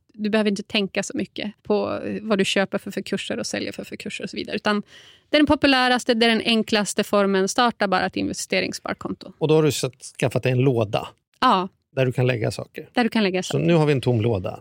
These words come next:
Speaker 2: Det var steg
Speaker 1: Precis.
Speaker 2: nummer ett. Nu har vi i alla fall en låda
Speaker 1: Ja.
Speaker 2: som det står I S K på.
Speaker 1: Ja.
Speaker 2: Steg ett.
Speaker 1: Med något slags nummer på, ett kontonummer.
Speaker 2: Ja.
Speaker 1: Och så för du över en liten summa pengar. Du kan föra över en, eh, femtiolapp eller en hundring bara för att kolla att kontot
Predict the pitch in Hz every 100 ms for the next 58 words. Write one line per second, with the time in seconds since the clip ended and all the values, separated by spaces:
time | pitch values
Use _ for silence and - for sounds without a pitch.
0 | - 147 226 202 123 117 110 - 131 131
1 | 127 117 104 107 104 110 101 95 107 -
2 | 208 220 185 123 117 - 123 107 104 -
3 | 107 - 120 107 - - 208 202 - -
4 | _ - - 131 117 - - - 220 214
5 | - - 220 208 - 196 - - 214 208
6 | 202 190 214 202 - - 98 - - 196
7 | 98 95 190 - 127 127 120 220 - 220
8 | - 214 196 202 208 202 196 - - -
9 | 214 202 196 - 262 285 - 233 226 -
10 | 214 196 - - 233 226 269 247 233 220
11 | 214 202 220 220 214 214 208 196 - 269
12 | - 220 208 208 214 - 208 202 208 196
13 | 214 214 - 208 - 202 190 175 _ -
14 | 226 - -